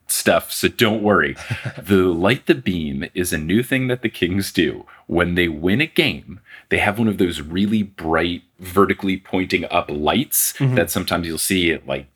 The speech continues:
Speaker 1: the Jersey Shore or Atlantic City or other states that aren't New Jersey to try to get people to come to a thing. But if the Kings win a game, they fire up this light beam from the top of their arena.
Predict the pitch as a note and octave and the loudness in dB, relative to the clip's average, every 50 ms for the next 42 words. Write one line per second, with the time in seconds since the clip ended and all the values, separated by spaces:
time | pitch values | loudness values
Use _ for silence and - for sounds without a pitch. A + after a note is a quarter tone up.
0 | _ - G2+ F2+ G2+ G#2+ G#2 F#2+ G#2+ - - - C3+ A2 F2+ D#2+ C2 C2+ B1+ C#2+ | _ -2 0 4 4 2 4 2 2 0 2 0 2 0 0 -2 -2 -4 -6 -6
1 | D2 C#2+ - - F#2 F#2+ F#2 F#2 F#2 F#2 F2+ - - - A2 F2+ D#2+ D#2 D2 C#2+ | -4 -4 -4 -4 -4 -2 -2 -2 -2 -2 -2 -4 -2 0 0 0 0 -2 -2 -2
2 | C#2+ D#2+ - A2+ A2+ F#2+ F2+ E2 D#2 C#2+ C2+ _ - - - F2 D#2 D2 - - | -2 0 0 2 2 4 2 2 0 -2 -6 _ -4 -2 0 0 -2 -2 -4 -4
3 | E2 D2 D2 D2 C2+ C#2 C#2 C#2+ C2+ - D2 C#2 - - - _ - - - - | -4 -4 -2 -4 -6 -8 -10 -8 -6 -4 -6 -6 -6 -12 -18 _ -20 -18 -18 -18
4 | - - _ _ - - F#2 D#2 D2+ D#2 D#2 D2 - _ _ _ - - - E2+ | -18 -20 _ _ 0 0 2 2 2 0 -2 -4 -8 _ _ _ -4 0 0 0
5 | E2+ D#2 - E2+ - - G2 - - E2 E2 - E2+ - - F2 E2+ E2 - - | 0 0 -2 -4 -2 -2 -4 -2 -2 -4 -4 -4 -6 -2 -2 -2 -2 -2 -2 0
6 | E2+ D#2+ D2 - - F#2+ D#2+ C#2 B1+ - _ - - - _ _ - G2 F#2 F#2+ | 0 -2 0 2 2 2 2 0 -4 -14 _ -20 -20 -20 _ _ 0 0 2 2
7 | G#2+ G#2 - - F#2+ - - - A2+ A2+ C#3 C#3+ A#2+ G#2+ F2+ G2+ G2 F2 D#2 - | -2 -2 0 -2 -2 -2 0 0 0 2 2 0 0 0 2 2 2 2 0 0
8 | - G#2 A2 F#2+ E2 C#2+ D#2 D#2+ - _ _ _ - F2 - - - - - - | 2 2 2 2 0 -4 -6 -8 -10 _ _ _ -2 -2 -2 -2 -10 -2 0 2
9 | G#2 A2 G#2 G#2+ G#2 G2 G2 G2 - _ G#2 F#2+ G2 - - - _ _ _ - | 2 4 4 2 2 2 0 -2 -2 _ 0 0 0 0 -6 -10 _ _ _ -10
10 | D3 B2+ A2+ G2+ G2+ G#2 B2 C3+ C#3 - - - F#2 E2 D#2 D#2 F2 F2 - F#2+ | -2 0 2 2 4 4 2 2 0 -6 -8 -6 -6 -4 -4 -4 -6 -2 -2 -2
11 | F2 E2+ E2 E2 D#2+ - - - G2 F#2+ G2+ - F#2+ F2 - F#2+ F#2 F#2 E2+ D#2+ | -2 0 -4 -6 -6 -4 -2 0 0 0 0 -2 -6 -4 0 2 2 4 2 0
12 | D2+ D2 D2+ D#2+ F#2+ A#2 B2+ G2 D#2 - B1+ - | -2 -4 -2 0 2 2 2 2 0 -4 -8 -10